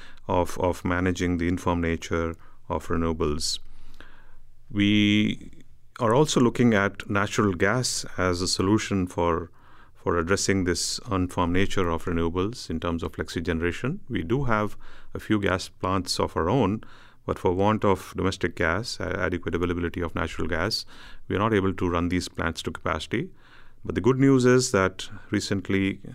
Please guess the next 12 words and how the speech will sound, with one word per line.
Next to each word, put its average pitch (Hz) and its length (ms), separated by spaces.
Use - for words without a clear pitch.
new 92 220
facilities 101 540
have 85 120
been 90 120
set - 200
up 107 140
for 87 240
importing 87 400
natural 85 320
gas 90 420
in 92 140
Chennai. 92 380